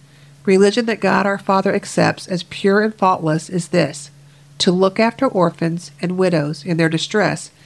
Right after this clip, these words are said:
and to keep oneself from being polluted by the world. Wow. All right, I know that was long, but it's relevant to what we are experiencing right now in many ways.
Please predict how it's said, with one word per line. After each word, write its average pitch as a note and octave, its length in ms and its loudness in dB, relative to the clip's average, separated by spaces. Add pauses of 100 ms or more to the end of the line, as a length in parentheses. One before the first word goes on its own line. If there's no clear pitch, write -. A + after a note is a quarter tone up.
(160)
and D#3+ 120 -4
to D#3+ 60 0
keep A#3+ 360 -4
oneself E3+ 500 0
from E3+ 140 -2
being E3 160 2
polluted F3 420 2
by D#3 140 -2
the D#3 100 -4
world. D#3 380 -2 (920)
Wow. D#3 220 -4 (680)
All F#3 100 2
right, E3+ 160 2
I F3 80 4
know F#3 160 2
that F#3 160 0
was E3+ 140 0
long, D#3+ 380 2 (340)
but G3 100 4
it's F#3+ 160 0
relevant F#3+ 540 2
to F#3+ 100 0
what E3+ 120 2
we F3 120 2
are E3+ 60 4
experiencing F#3+ 580 -2
right E3+ 200 2
now D#3+ 180 2
in D#3+ 80 -2
many D#3+ 200 2
ways. D#3 460 -2